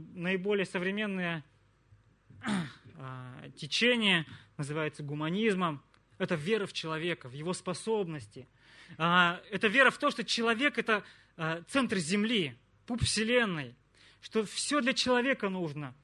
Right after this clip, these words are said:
а, делать, всё для его блага. А может ли быть такое? Написано, что лукаво сердце человеческое,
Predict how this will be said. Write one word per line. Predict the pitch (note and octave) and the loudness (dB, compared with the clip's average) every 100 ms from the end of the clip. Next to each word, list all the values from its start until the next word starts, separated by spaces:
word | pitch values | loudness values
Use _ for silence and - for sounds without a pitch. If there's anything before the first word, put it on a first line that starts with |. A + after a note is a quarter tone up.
| _ - | _ -6
а, | D#3 | -6
делать, | D3 F3+ D#3 | -2 -2 -2
всё | - - B3 | -4 0 2
для | A3 B3+ | 4 2
его | A#3+ B3 | 2 0
блага. | A#3 B3+ B3 E3 B2+ - _ _ _ _ _ _ _ _ | 0 2 2 0 -4 -10 _ _ _ _ _ _ _ _
А | - D#3+ | -10 -6
может | A#3+ B3+ A#3 | -6 -6 -8
ли | A#3+ | -6
быть | B3+ - | -6 -6
такое? | B3 C4+ C#4 D#3 B2 _ _ _ _ _ | -6 -2 0 0 -2 _ _ _ _ _
Написано, | D#3+ E3+ A3 - G3 | -2 0 0 -2 -4
что | - G3+ | 0 2
лукаво | G3 G3 A#3+ A3+ | 2 4 2 2
сердце | G#3+ B3 A3 G#3 | 0 0 0 -2
человеческое, | - G3 G3 A#3+ A#3+ G3 - D#3 C#3 | 2 4 4 4 0 -4 -2 -2 -2